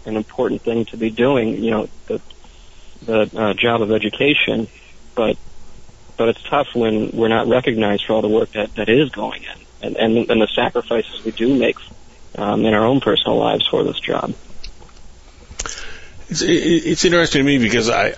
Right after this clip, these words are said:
Speaker 2: I just, I mean, it's, I don't know the, the, uh, granularity with which, uh, local teacher contracts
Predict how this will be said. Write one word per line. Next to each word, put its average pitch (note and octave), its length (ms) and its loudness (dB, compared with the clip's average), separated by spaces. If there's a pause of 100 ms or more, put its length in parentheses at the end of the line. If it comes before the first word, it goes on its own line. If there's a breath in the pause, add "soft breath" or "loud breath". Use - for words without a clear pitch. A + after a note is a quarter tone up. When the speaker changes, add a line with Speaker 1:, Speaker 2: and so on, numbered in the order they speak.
Speaker 2:
I A2 100 0
just, A2+ 340 -2
I - 240 -8
mean, A2+ 140 4
it's, G#2+ 260 -2 (320)
I A#2 60 0
don't C#3+ 140 0
know B2 180 4
the, A2+ 340 -4
the, G2+ 640 2
uh, F#2+ 120 2
granularity A2 1000 2
with F#2+ 120 2
which, G#2+ 300 2
uh, G2+ 200 2 (640)
local A2 400 2 (300)
teacher A2 420 2 (340)
contracts A2 720 0